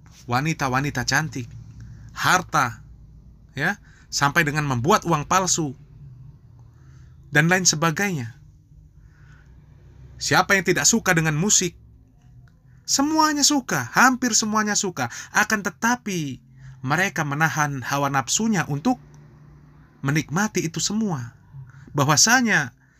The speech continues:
itu adalah larangan Allah Subhanahu wa Ta'ala. Ya. Allah Subhanahu wa Ta'ala di dalam Al-Quran mengatakan, "Inna nafsa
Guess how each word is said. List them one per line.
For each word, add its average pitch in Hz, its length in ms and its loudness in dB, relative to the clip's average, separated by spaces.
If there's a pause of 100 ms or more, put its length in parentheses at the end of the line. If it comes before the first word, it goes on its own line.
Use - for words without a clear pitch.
(180)
itu 196 240 -4
adalah 175 340 2
larangan 156 460 0
Allah 175 260 -4
Subhanahu 147 600 -2
wa 165 80 -2
Ta'ala. 175 500 2 (960)
Ya. 196 240 2 (1500)
Allah 233 180 4
Subhanahu 226 480 2
wa 202 140 6
Ta'ala 190 320 4
di 151 100 -2
dalam 170 240 2
Al-Quran 151 560 -2 (1600)
mengatakan, 202 640 2 (800)
"Inna 160 340 2
nafsa 214 640 2